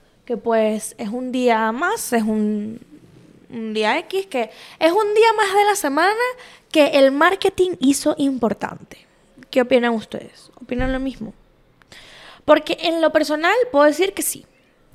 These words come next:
Obviamente es un día que el marketing le hizo un big deal, pero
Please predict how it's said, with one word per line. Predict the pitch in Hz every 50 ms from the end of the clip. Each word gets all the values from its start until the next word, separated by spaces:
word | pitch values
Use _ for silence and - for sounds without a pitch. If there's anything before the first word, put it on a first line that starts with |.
| - _ _
Obviamente | - 277 285 294 330 349 359 359 370 359 339 - 370 - - 277
es | 269
un | 285 294 302
día | 285 311 294 294 302 302
que | 302 - 277 262 277
el | - - 247 247
marketing | 254 262 262 262 262 285 269 254 302 339 - -
le | 262 247
hizo | 226 226 220 - 226
un | 240 240 233 214
big | 262 247 - -
deal, | - 320 277 247 277 330 - - - - - - - - - - _ _ _
pero | - 370 370 339 277 262 311 381 453